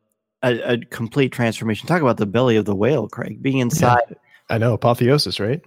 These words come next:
Speaker 1: Yeah, right. Be inside the Sarlacc pit. That would do, that will do a number on you. I would certainly think so. And so maybe we didn't have a misperception of Boba Fett, but maybe he has changed. I hadn't thought of that before until you said that, Jared. That was, that's really awesome.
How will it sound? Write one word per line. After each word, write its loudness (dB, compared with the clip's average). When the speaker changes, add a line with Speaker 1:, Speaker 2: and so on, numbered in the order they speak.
Speaker 1:
Yeah, 4
right. 2
Be -2
inside 0
the -4
Sarlacc 0
pit. 0
That 2
would -4
do, -2
that 0
will 0
do 2
a 2
number 2
on 0
you. -2
I 2
would 0
certainly -4
think -6
so. 0
And 2
so 0
maybe 2
we 2
didn't 0
have 2
a 4
misperception -2
of -2
Boba -2
Fett, 0
but -2
maybe 2
he -2
has -4
changed. -18
I 0
hadn't 2
thought 2
of 0
that 2
before -4
until -4
you 0
said -4
that, -8
Jared. -6
That -4
was, -8
that's -6
really 0
awesome. -2